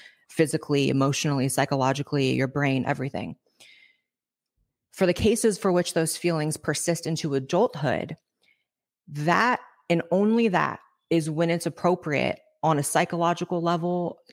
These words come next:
o-, on a medical level, to medically intervene. And transition's far from perfect. I think that's, there's a narrative that it's the correct decision for so many more people than it really is. I think it's right for a very small amount of people.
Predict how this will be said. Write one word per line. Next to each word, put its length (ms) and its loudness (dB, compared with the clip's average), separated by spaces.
o-, 180 -2
on 120 2
a 40 2
medical 420 0
level, 360 -2
to 180 0
medically 440 0
intervene. 580 -4
And 140 -2
transition's 520 0
far 200 2
from 200 -2
perfect. 500 -2
I 80 -2
think 180 -4
that's, 320 -6
there's 200 2
a 60 2
narrative 440 2
that 100 2
it's 180 -2
the 160 -2
correct 360 2
decision 400 -4
for 140 -6
so 320 0
many 180 2
more 180 0
people 340 -2
than 120 0
it 80 -4
really 240 0
is. 500 -2
I 40 0
think 200 0
it's 180 -4
right 180 0
for 160 -2
a 40 -2
very 420 0
small 280 -4
amount 240 0
of 60 -8
people. 440 -6